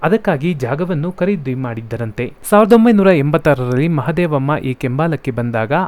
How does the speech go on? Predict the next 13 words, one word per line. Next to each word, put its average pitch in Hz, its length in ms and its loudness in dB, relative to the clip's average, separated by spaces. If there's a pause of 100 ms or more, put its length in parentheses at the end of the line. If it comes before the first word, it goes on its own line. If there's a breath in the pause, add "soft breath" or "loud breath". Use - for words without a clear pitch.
(120)
ಆಗ 160 220 2
ಇದ್ದ 139 300 -2
ಮಾದಪ್ಪನ 127 640 -2
ದೇಗುಲ 120 340 -2 (440 loud breath)
ಅಕ್ಷರ-, 175 540 2 (200)
ಅಕ್ಷರಶ-, - 600 0 (400 soft breath)
ಅಕ್ಷರಶಃ 165 720 -2
ಶಿಥಿಲಗೊಂಡು 147 840 -2
ಕುಸಿದುಕೊಂಡಿತ್ತು. 131 800 -4
ಪ್ರಭುದೇವ 196 680 4
ಅವರ 151 280 0
ತಾಯಿ 156 300 0
ಮಹದೇವಮ್ಮ 139 800 -4